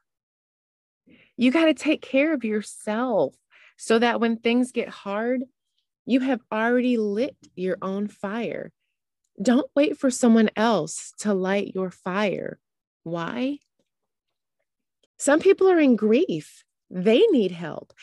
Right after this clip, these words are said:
How can they light your fire when they are in pain? You need your own flashlight,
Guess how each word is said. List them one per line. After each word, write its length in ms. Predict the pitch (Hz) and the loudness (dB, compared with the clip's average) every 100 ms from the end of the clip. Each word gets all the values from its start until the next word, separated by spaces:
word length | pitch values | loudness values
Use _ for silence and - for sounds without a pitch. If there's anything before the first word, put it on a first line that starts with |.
| - - | -20 -2
How 220 | 269 330 | 0 0
can 200 | - 320 | 0 0
they 160 | 302 | 2
light 240 | 294 285 254 | 2 2 2
your 320 | 214 240 311 | 2 2 0
fire 580 | - 185 165 160 165 165 - | -4 -8 -6 -6 -8 -8 -2
when 240 | 196 196 | 0 2
they 300 | 220 311 247 | 2 2 0
are 80 | 160 | -2
in 240 | 165 160 | -4 -8
pain? 600 | - 202 233 165 - 156 _ _ _ _ _ _ _ - | -10 -6 -4 -6 -8 -16 _ _ _ _ _ _ _ -2
You 220 | 226 294 | 2 4
need 200 | 339 285 | 4 2
your 200 | 285 - | 0 2
own 320 | 233 233 247 247 | 2 4 4 2
flashlight, 880 | - 233 240 247 202 160 50 - | 0 0 0 -2 -8 -10 -10 -14